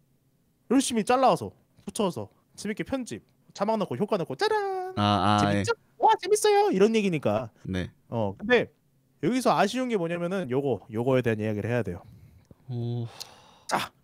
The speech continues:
Speaker 1: 이런, 이쯤, 이쯤 이렇게 설명했으면 여기서 이제 그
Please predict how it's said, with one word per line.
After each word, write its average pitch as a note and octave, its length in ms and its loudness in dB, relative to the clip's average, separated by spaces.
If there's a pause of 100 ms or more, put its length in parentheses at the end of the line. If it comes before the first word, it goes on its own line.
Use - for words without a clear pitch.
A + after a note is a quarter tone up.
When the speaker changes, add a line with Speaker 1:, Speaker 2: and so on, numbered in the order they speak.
(240)
Speaker 1:
이런, D4 280 4
이쯤, C4+ 380 -2
이쯤 C#4 320 0
이렇게 A#3+ 240 -2
설명했으면 G#3+ 680 -2
여기서 G3+ 260 0
이제 D3 340 -2 (240)
그 B2+ 200 -6